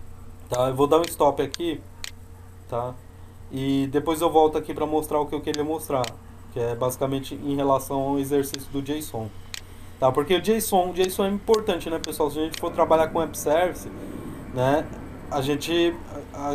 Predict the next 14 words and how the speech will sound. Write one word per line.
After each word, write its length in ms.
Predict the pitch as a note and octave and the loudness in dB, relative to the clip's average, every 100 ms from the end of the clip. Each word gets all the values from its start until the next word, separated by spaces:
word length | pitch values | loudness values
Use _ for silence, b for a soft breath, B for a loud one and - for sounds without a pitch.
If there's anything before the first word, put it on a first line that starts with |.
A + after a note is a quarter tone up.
| D3 | -2
a 40 | |
gente 220 | C3+ C#3 D3+ | -2 0 4
vai 80 | |
utilizar 460 | D#3+ - F3 D3+ D#3+ | 4 4 -2 6 6
basicamente 560 | D#3+ D#3+ E3+ D#3+ D#3 F#3 | 6 4 0 0 -2 -2
o, 280 | E3+ E3+ - | 0 -2 -2
o 100 | E3 | -4
json, 520 | D#3 F3+ - D3+ C#3 | -4 -4 -2 -2 -2
ainda 220 | C#3 C#3+ C#3+ | -2 0 0
mais 300 | D3 D3 C#3+ | 2 0 0
com 120 | D#3+ | -4
a 40 | |
aplicação 580 | D#3+ D#3+ - D#3+ E3+ D#3+ | -2 -2 -4 -2 0 2
rest. 300 | C#3 A#2+ - | 2 0 -4